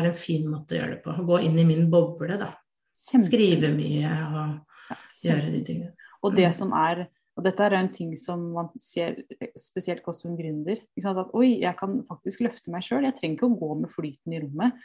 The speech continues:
Speaker 2: Det trodde jeg
Speaker 1: Mm.
Speaker 2: før, at, eh, "Nei, jeg må bare bli med livet dit det tar meg." Men
Speaker 1: Mm.
Speaker 2: nei, jeg kan faktisk hoppe av
Speaker 1: Mm.
Speaker 2: og, og, og, og, og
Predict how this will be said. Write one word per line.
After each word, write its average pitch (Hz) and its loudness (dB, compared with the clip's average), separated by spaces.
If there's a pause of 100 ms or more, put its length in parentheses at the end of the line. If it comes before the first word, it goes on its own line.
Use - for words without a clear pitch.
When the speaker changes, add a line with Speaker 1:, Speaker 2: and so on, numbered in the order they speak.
(160)
Speaker 2:
Det 254 0
trodde 247 0
jeg 175 4
Speaker 1:
Mm. 147 0
Speaker 2:
før, 277 0
at, 247 -2
eh, 254 4
"Nei, 330 4
jeg 277 10
må 240 8
bare 226 6
bli 220 4
med 196 0
livet 180 -4
dit 170 -6
det 185 -14
tar 160 2
meg." 262 4 (300)
Men 254 8
Speaker 1:
Mm. 247 10
Speaker 2:
nei, 339 4 (220)
jeg 254 4
kan 294 6
faktisk - -4
hoppe 269 -6 (100)
av 233 0 (500)
Speaker 1:
Mm. - -2
Speaker 2:
og, 254 4
og, 247 4
og, 254 2 (220)
og, 254 0
og 247 2